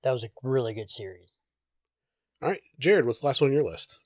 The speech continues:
Speaker 1: Last one on my list. I had a couple different ones, but I'm gonna go with, um, Nightwing.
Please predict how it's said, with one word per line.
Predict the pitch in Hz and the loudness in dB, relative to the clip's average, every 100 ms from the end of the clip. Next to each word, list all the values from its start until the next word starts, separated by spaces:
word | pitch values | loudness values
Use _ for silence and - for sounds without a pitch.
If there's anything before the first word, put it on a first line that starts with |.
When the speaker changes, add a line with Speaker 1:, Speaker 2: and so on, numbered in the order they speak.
| - | -6
Speaker 1:
Last | 156 - | -4 -4
one | 202 | -2
on | 185 | 0
my | 185 | 0
list. | 196 190 - | 0 -2 -2
I | 147 | -2
had | 196 285 | 0 0
a | |
couple | - 196 147 | 2 2 4
different | 143 165 147 | 2 2 -2
ones, | 151 139 | -2 -2
but | - | -4
I'm | 165 | -2
gonna | 285 262 | -4 -2
go | 185 190 | 2 4
with, | 180 165 - - | 6 4 2 0
um, | 147 139 139 135 - _ _ _ _ _ _ _ _ _ _ _ | 4 6 4 2 -12 _ _ _ _ _ _ _ _ _ _ _
Nightwing. | 135 147 180 185 220 240 | 2 2 4 0 0 -2